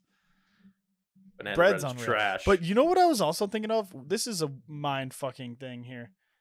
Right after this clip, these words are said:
Speaker 2: Like, who created flavors? 'Cause, like, banana, artificial banana doesn't taste like banana.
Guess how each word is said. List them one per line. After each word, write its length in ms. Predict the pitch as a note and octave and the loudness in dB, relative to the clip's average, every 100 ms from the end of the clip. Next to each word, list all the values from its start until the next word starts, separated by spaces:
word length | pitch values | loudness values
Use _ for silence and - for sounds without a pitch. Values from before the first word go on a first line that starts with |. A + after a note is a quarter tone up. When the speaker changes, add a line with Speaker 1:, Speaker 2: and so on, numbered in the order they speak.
| _ _ _ _ _ _ _ _ - | _ _ _ _ _ _ _ _ -6
Speaker 2:
Like, 180 | D#3+ - | -4 -2
who 240 | - C4+ | -4 -4
created 800 | - D4 B3 E3+ E3+ D3+ C3 A2+ _ _ | -8 -8 -4 -2 -2 -2 -6 -12 _ _
flavors? 800 | - C#3 D3+ D3+ F2 - - - _ - | -16 -8 -6 -6 -12 -14 -14 -16 _ -8
'Cause, 180 | A3+ C4 | 0 2
like, 320 | A3+ - - _ _ _ - - _ - - _ _ _ | 2 -2 -12 _ _ _ -20 -20 _ -20 -20 _ _ _
banana, 440 | E3+ F3+ F#3 G3+ G3+ - | -2 0 2 0 -2 -4
artificial 460 | D#3 F3 F#3+ G3+ F3+ | 0 0 0 -6 -6
banana 340 | D#3+ D3+ C3+ | -4 -4 -4
doesn't 260 | B2+ C3+ - | -6 -8 -8
taste 200 | C#3 A#2+ | -8 -8
like 140 | A#2 | -10
banana. 380 | A#2 G#2+ G2 G2+ | -12 -14 -14 -16